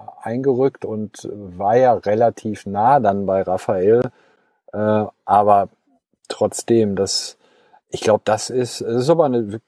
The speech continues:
klar auch dem, äh, Stil von Schmidt und auch dem Denken von Schmidt geschuldet. Ne? D-, wenn's zwei zwei steht, sagt er natürlich nicht, „So Leute, jetzt, äh, wollen wir mal sehen, dass wir,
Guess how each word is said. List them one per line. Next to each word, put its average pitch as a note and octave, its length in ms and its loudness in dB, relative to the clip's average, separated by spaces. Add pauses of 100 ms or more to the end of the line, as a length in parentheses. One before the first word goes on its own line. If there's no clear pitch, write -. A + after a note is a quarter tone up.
(200)
klar C3 280 0
auch A2 160 -2
dem, A#2 220 -4 (300)
äh, A2 480 -2 (200)
Stil C3+ 580 2
von A#2 500 2
Schmidt - 380 -2
und A#2 140 0
auch A#2 140 0
dem G#2 200 0
Denken B2+ 400 2
von G2 240 -4
Schmidt - 480 -6 (480)
geschuldet. F#2 800 -2 (120)
Ne? A2 300 -4
D-, G#2+ 180 -6
wenn's G2+ 300 -4
zwei G2 220 2
zwei G2+ 300 0
steht, A#2 280 0
sagt - 280 0
er G#2+ 100 2
natürlich G#2 440 -2
nicht, A2+ 280 -2
„So G#2+ 160 4
Leute, G#2+ 260 2
jetzt, F#2+ 240 -4
äh, F#2+ 180 -6
wollen G#2+ 260 0
wir G2 40 2
mal F#2+ 120 4
sehen, A2 260 2
dass G2 180 2
wir, G2 240 0